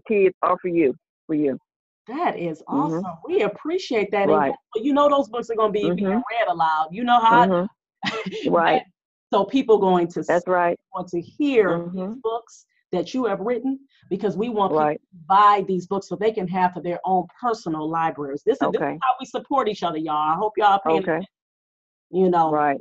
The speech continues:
Speaker 1: I'm on Facebook. You can click on me on Facebook at Stations for Kids. Just type in Stations for Kids on Facebook, and my fan page will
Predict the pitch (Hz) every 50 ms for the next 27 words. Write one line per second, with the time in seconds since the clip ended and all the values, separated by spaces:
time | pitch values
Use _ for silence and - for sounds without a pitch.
0 | - - 170 202 220 214 214 208 202 - - 226 220 226 240 226 - 196 208 208
1 | 202 190 175 214 214 - 202 180 - - 247 226 220 208 196 202 202 202 190 185
2 | 185 - 208 208 214 208 208 196 185 180 - - 143 151 - _ _ - 196 202
3 | 214 208 - 208 214 214 _ - 220 214 - - 220 190 175 170 185 202 - -
4 | - 214 208 196 - 196 190 190 - - 190 196 190 - 196 202 _ - 208 -
5 | - 214 180 175 160 151 147 _ _ _ _ _ _ _ _ - - 165 170 165
6 | - - 208 202 202 196 - - - 170 160 - _ _ - 160 160 160 160 160
7 | 165 165 160 156 156 _ - - 214 208 208 202 196 190 - 214 185 170 170 170
8 | 185 160 160